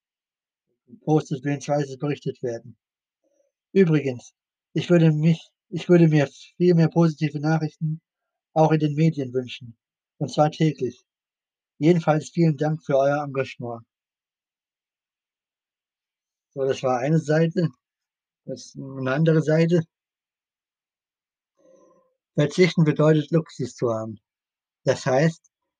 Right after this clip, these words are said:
wenn du etwas nicht unbedingt sofort brauchst, kannst du dir eine Menge an Geld, Zeit und Ärger sparen. Geld, weil am Anfang, wenn es neu ist, dreihundert Prozent teurer ist, wie wenn ein paar Monate oder Jahre vergangen ist,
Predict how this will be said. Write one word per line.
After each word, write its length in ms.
wenn 200
du 260
etwas 380
nicht 240
unbedingt 380
sofort 360
brauchst, 500
kannst 260
du 60
dir 340
eine 240
Menge 300
an 140
Geld, 320
Zeit 460
und 200
Ärger 340
sparen. 480
Geld, 420
weil 160
am 140
Anfang, 480
wenn 120
es 140
neu 260
ist, 320
dreihundert 360
Prozent 420
teurer 340
ist, 260
wie 220
wenn 160
ein 200
paar 180
Monate 460
oder 160
Jahre 260
vergangen 560
ist, 180